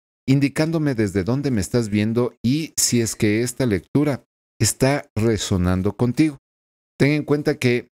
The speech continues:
yo leo y contesto absolutamente todos los mensajes. Para mí va a ser muy bonito encontrar un mensaje tuyo.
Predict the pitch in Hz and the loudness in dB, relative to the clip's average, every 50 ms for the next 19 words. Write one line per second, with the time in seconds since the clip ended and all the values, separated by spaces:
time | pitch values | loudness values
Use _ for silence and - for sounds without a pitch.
0 | _ - 95 92 123 131 139 139 - - 107 110 113 120 127 139 147 151 156 156 | _ -6 2 2 2 2 2 0 -2 -2 -2 -2 0 0 0 0 0 -2 -2 -4
1 | 147 127 _ _ - 110 104 - - 104 98 95 90 - - 123 131 131 - - | -4 -6 _ _ -2 -2 -2 0 0 0 0 0 -2 0 0 0 0 0 -4 -6
2 | - 90 80 80 87 82 - - 101 95 101 110 120 - 123 113 101 98 104 110 | -4 -2 -2 0 -2 -4 -2 -2 0 0 0 0 -2 -2 -2 -2 -2 -2 -2 -4
3 | - - 90 - _ _ - 101 113 135 135 147 110 87 85 78 78 78 73 71 | -4 -4 -6 -6 _ _ 0 2 2 2 0 -2 -2 -2 -4 -4 -4 -4 -4 -4
4 | - - 71 64 - - - - - _ _ _ _ _ _ - 98 92 95 95 | -2 -2 -2 -4 -4 -8 -14 -14 -14 _ _ _ _ _ _ -2 2 2 2 2
5 | 107 113 110 113 104 95 - 107 101 101 98 104 117 123 120 110 101 90 92 92 | 0 0 -2 -2 -4 -2 -2 -2 0 0 0 0 0 -2 -2 -2 -2 -2 -2 -2
6 | - - 92 87 - 87 78 - 82 82 85 87 87 87 82 78 - 82 80 - | 0 0 -2 0 0 -4 -4 -2 -2 -2 0 0 0 -2 -2 -2 -2 -4 -4 -2
7 | 82 76 - - 73 71 65 | -4 -6 -2 -2 -2 -2 -4